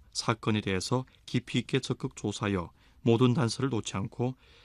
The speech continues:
습격자들을 반드시 법에 따라서 응징할 것이라고 표했습니다. 향항경찰이 소개한 데 의하면, 사건에서 경찰은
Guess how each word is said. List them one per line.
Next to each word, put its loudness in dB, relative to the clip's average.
습격자들을 2
반드시 -2
법에 -2
따라서 -2
응징할 0
것이라고 -6
표했습니다. -6
향항경찰이 6
소개한 2
데 2
의하면, 4
사건에서 -2
경찰은 0